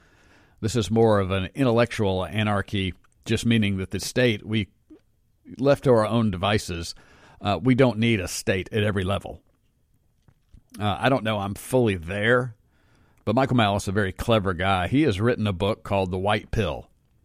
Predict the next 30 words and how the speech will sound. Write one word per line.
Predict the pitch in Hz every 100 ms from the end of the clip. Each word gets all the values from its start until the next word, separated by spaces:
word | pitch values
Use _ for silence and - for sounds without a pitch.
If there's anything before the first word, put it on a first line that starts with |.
| _ _ _ _ _ _
and | 104
I'm | 104 123
gonna | 127 113
read | 110 82
it. | - - _ _ _ _ _ _
I've | - 98
taken | 151 175
some | 165
charges, | 156 147 127 139 139
particularly | - - 175 147 117
probably | 120 117 107 92 98
in | 90
the |
last | 87 98 104 -
year, | 90 104 104
as | 104 - -
<laughs> | - 117
I've | -
become, | 131 127 127 104 170 160 -
uh, | 101 92 -
increasingly | 110 - 156 180 151 127 113
more, | 107 117 101
with | 101 101
each | 127 117
passing | 117 120 107 101
year, | 107 95
a |
little | 107 110
more | 104 98 90
exaspera-, | 87 101 - - 78